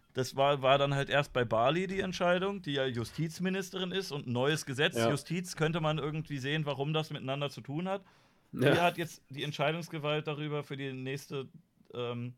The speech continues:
Speaker 1: Abstimmung ans Landwirtschaftsministerium übergeben.
Speaker 2: Ja, genau.
Speaker 1: Und was, was hat das Internet mit Landwirtschaft zu tun? Ja, weiß nicht, aber das macht die C D U. Und dann kann man denen halt den Schuh anziehen und sagen, wir als S P D haben da ja, den, also die letzte Abstimmung war die C D U gewesen.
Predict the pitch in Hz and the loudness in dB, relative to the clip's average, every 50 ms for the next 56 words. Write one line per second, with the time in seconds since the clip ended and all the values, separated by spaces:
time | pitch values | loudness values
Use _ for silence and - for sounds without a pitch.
0 | _ _ _ _ _ _ - - _ - 127 131 - - - 147 143 135 135 135 | _ _ _ _ _ _ -20 -20 _ -4 -4 -4 -4 -4 -6 -4 -4 -4 -4 -4
1 | - 123 123 120 - 120 123 135 135 - 123 - - 113 104 - - 110 107 104 | -2 -4 -4 -2 -2 0 -2 -2 -2 -4 -8 -6 -6 -8 -8 -8 -8 -8 -6 -6
2 | 104 - - 107 107 104 107 107 110 110 95 104 107 107 98 113 110 110 113 - | -6 -6 -6 -6 -6 -6 -6 -6 -6 -8 -6 -6 -6 0 2 4 4 4 4 2
3 | 110 107 107 - - _ _ _ _ - 120 139 147 - 131 143 156 165 - - | 0 -2 -2 -6 -10 _ _ _ _ -2 -2 -2 -2 0 0 0 0 0 0 -4
4 | 139 156 156 165 160 147 156 - - 156 151 170 160 151 151 - 143 139 143 170 | -6 -4 -2 -2 -2 -4 -4 -2 -2 -2 0 0 0 0 0 0 2 2 2 2
5 | 175 185 196 - - 180 180 - 175 156 175 175 175 180 180 170 - 147 151 156 | 2 -2 -2 -2 -4 -4 -4 -6 -8 -4 -2 0 0 0 0 0 2 4 4 4
6 | 139 107 135 143 170 175 - 202 196 165 - 156 156 147 151 143 151 147 160 156 | 4 4 4 2 2 0 -2 -6 -4 -4 -2 0 0 0 0 0 2 2 2 2
7 | - 165 156 - - 151 139 139 135 - 156 190 226 240 - - - - _ _ | 0 -6 -6 -2 -2 -2 0 0 0 -2 -2 -2 -2 -4 -6 -10 -20 -20 _ _
8 | _ - 160 175 175 - - 175 170 175 170 170 156 - 143 131 165 170 175 165 | _ -2 0 0 0 2 2 4 4 4 2 0 -2 -6 -2 0 0 2 2 4
9 | 156 143 139 123 135 131 120 - 143 135 131 117 127 131 - - 147 151 147 139 | 4 4 4 4 0 -2 -2 -2 -2 -2 -2 -2 -4 -4 -4 -4 -4 -2 -2 -2
10 | 123 131 139 135 123 113 113 139 196 233 - 208 190 - 170 165 160 - - 160 | 0 0 0 0 0 0 4 4 4 6 4 2 0 -2 -4 -4 -4 -4 -4 -2
11 | 131 147 170 208 220 214 214 208 190 190 190 190 185 185 175 156 160 156 131 123 | 0 2 2 4 4 2 2 2 2 2 4 4 4 2 2 0 -2 -4 -2 0
12 | 139 131 135 143 135 135 135 135 131 - - 196 196 214 208 - - 226 202 208 | 0 0 0 -2 -2 0 0 0 0 -2 -2 0 0 0 0 0 -2 -2 0 0
13 | 208 196 202 202 196 190 165 208 202 190 202 202 208 202 180 180 160 127 123 120 | 0 2 2 0 0 -2 -2 -2 0 0 0 -2 -2 0 0 0 2 2 0 0
14 | 113 107 107 107 107 - | -2 -2 -4 -8 -8 -10